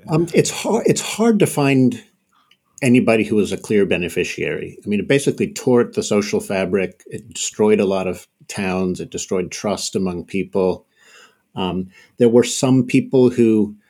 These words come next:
you know, r-, rode the acu-, witch accusation train to early riches or fame. Bu-, but it,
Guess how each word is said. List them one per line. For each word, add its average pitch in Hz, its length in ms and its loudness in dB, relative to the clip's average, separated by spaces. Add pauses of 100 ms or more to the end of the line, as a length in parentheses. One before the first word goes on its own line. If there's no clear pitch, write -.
(380)
you 113 140 0
know, 101 200 0
r-, 113 140 -6
rode 113 440 4
the 95 460 -2
acu-, - 400 -6 (380)
witch 123 260 2
accusation 107 840 0
train 110 420 0
to 95 220 -2
early 101 340 2
riches 95 580 0
or 82 280 -2
fame. 90 600 -2 (1000)
Bu-, 254 280 -12 (200)
but - 520 -2 (200)
it, - 200 -2